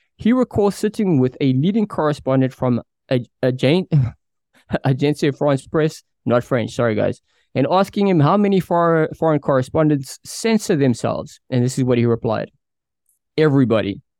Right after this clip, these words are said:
And then it says, and this guy's one of the toughest bureau chiefs around. "As part of the book, I interviewed the New York Times, the Economist, Reuters, the Associate, or the Agence France Presse, and I found a common trait.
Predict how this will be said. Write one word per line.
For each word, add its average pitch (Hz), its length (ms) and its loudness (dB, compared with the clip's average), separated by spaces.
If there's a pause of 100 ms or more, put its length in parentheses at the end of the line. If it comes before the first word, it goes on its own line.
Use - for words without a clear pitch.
(920)
And 117 220 0
then 131 180 4
it 127 200 -4
says, 123 280 -2 (160)
and 127 140 0
this 156 100 -2
guy's 165 180 2
one 139 140 2
of 135 60 0
the 127 80 2
toughest 147 340 -2
bureau 127 240 0
chiefs 127 380 -4
around. 175 380 -2 (260)
"As 131 100 -2
part 226 240 0
of 220 80 0
the 160 80 2
book, 165 380 -2 (100)
I 139 120 -2
interviewed 160 520 0
the 123 120 2
New 123 200 2
York 196 240 0
Times, 120 600 -4 (260)
the 127 160 0
Economist, 131 760 -2 (160)
Reuters, 165 720 0 (320)
the 135 120 2
Associate, 220 540 0
or 135 360 2 (100)
the 131 420 0
Agence 160 560 0
France 147 300 -2
Presse, 156 480 -2
and 143 140 2
I 156 60 0
found 208 200 0
a 156 60 0
common 147 260 0
trait. 139 400 -4